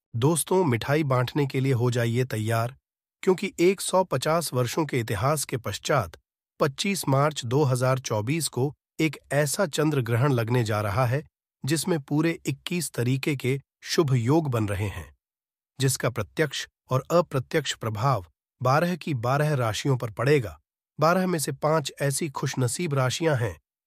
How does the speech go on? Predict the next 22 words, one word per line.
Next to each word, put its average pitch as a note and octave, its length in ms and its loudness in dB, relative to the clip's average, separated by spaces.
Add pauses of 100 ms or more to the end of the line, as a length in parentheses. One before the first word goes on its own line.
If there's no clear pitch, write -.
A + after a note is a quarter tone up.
(140)
जिनका D3 300 0
जीवन D3+ 500 0 (280)
इस - 220 0
चंद्र D#3+ 320 0
ग्रहण C3 340 2
के C3+ 120 -4
पश्चात B2+ 560 -2 (100)
पूरी D#3+ 220 0
तरह B2+ 240 0
से A#2+ 140 -4
बदल F#2 260 -6
जाएगा। E2+ 440 -10 (580)
न F#3 140 4
केवल D#3+ 440 0
इनको F3+ 460 0
इनके D3 300 2
जीवन C3 300 0
में C3+ 180 2
भाग्य C3 340 -2
का B2 140 -4
साथ B2 260 0 (120)
मिलेगा, B2+ 400 -2